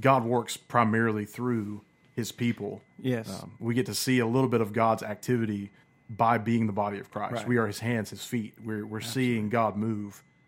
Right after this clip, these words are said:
Speaker 1: by pursuing one another in that community.
Speaker 2: Yeah, and, and
Speaker 1: Regularly.
Speaker 2: this, this applies not just to extroverts,
Speaker 1: Yes.
Speaker 2: right? It doesn't matter if you're an extrovert or an introvert.
Speaker 1: Yep.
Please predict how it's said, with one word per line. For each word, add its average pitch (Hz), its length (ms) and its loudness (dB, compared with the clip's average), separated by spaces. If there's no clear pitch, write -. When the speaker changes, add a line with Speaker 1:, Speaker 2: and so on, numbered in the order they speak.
Speaker 1:
by 123 540 6
pursuing 135 420 2
one 127 100 2
another 127 300 0
in 117 80 0
that 110 160 -4
community. 117 380 -4
Speaker 2:
Yeah, 120 160 -4
and, 113 160 -10
and 123 160 -4
Speaker 1:
Regularly. 127 280 4
Speaker 2:
this, - 240 0
this 143 260 0
applies 139 640 2
not 127 240 -2
just 127 240 -4
to 113 80 -4
extroverts, - 760 -8
Speaker 1:
Yes. 113 180 -4
Speaker 2:
right? 123 120 0
It 120 100 0
doesn't 135 160 6
matter 147 140 6
if 139 100 -2
you're 139 100 4
an 135 100 4
extrovert 135 360 0
or 123 80 2
an 120 80 0
introvert. 104 520 -4
Speaker 1:
Yep. 107 200 -2